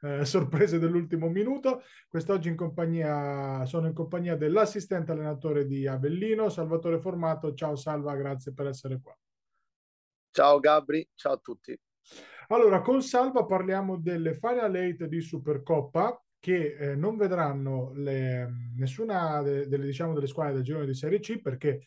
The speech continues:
Speaker 1: eh, de-, del girone C, scusate, di Serie B, perché Senigallia è uscita dopo aver strafatto il suo, insomma,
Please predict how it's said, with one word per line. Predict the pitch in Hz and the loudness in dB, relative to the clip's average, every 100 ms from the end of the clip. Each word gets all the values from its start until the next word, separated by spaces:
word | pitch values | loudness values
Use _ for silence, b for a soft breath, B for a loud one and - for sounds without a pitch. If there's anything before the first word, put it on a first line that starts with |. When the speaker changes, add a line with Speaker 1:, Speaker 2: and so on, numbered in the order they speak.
| b b b - | b b b -10
Speaker 1:
eh, | 151 147 | -4 -2
de-, | 160 | 0
del | 165 | 2
girone | 139 165 170 165 | 4 4 4 0
C, | 147 131 | 0 -2
scusate, | - 143 135 131 | -2 -2 -2 -2
di | |
Serie | 127 139 190 | -2 0 0
B, | 185 262 | 0 -4
perché | - 135 135 135 | -2 -4 0 -2
Senigallia | - 135 139 156 143 135 | -2 -2 0 0 0 0
è | |
uscita | 127 - 165 143 123 - | 0 0 -2 -2 -6 -8
dopo | - 123 123 | -8 -4 -2
aver | 127 131 131 135 | -2 0 -2 -4
strafatto | - 160 170 160 160 151 135 | -6 0 0 2 0 0 0
il | 147 131 | -2 0
suo, | 190 165 139 | 2 4 2
insomma, | 131 165 143 | 0 -2 -4